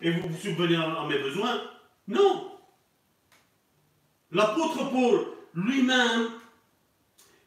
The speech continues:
il s'est, euh, comment ? Il s'est humilié, comme Jésus. Il a dit, « Dieu m'a donné d'être apôtre, j'ai, j'ai quelque chose. Je sais que mon appel est vrai. Je sais que je suis un vrai apôtre.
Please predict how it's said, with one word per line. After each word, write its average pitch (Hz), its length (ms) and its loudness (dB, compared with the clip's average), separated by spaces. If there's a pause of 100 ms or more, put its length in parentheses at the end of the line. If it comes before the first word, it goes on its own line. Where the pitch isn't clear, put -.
(120)
il 196 140 -4
s'est, 233 400 0
euh, 202 120 4
comment ? 202 500 0 (680)
Il 202 100 -4
s'est 254 180 4
humilié, 285 840 -2 (140)
comme 240 200 0
Jésus. 262 580 -6 (1400)
Il 185 80 0
a 196 40 4
dit, « 233 160 0
Dieu 294 300 2
m'a 262 100 0
donné 233 500 0 (280)
d'être 220 280 0
apôtre, 285 580 -4 (220)
j'ai, 160 320 -2
j'ai 240 180 -2
quelque 254 240 -4
chose. 233 200 -4 (200)
Je 131 160 -2
sais 311 200 0
que 254 60 -2
mon 226 160 -2
appel 202 360 0
est 160 100 -4
vrai. 139 500 -8 (180)
Je 151 140 -4
sais 302 180 -2
que 240 100 -4
je 202 100 -6
suis 190 280 -4
un 180 80 0
vrai 190 160 -4
apôtre. 170 460 -2